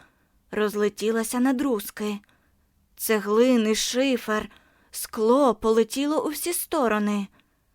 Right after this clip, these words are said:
Вибухова хвиля, випереджаючи страшний гуркіт, штовхнула Петрівну у груди. Жінка впала й втратила свідомість.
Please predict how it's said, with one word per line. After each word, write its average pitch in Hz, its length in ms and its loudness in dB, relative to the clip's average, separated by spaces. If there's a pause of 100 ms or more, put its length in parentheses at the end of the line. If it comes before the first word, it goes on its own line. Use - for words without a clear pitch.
(200)
Вибухова 214 540 2
хвиля, 214 600 2 (520)
випереджаючи 220 840 2
страшний 208 520 -2
гуркіт, 214 600 -2 (540)
штовхнула 208 720 -2
Петрівну 262 500 2
у 311 180 -2
груди. 208 560 0 (720)
Жінка 208 420 -2
впала 208 640 -2 (480)
й - 80 -18
втратила 208 600 -2
свідомість. 214 840 -4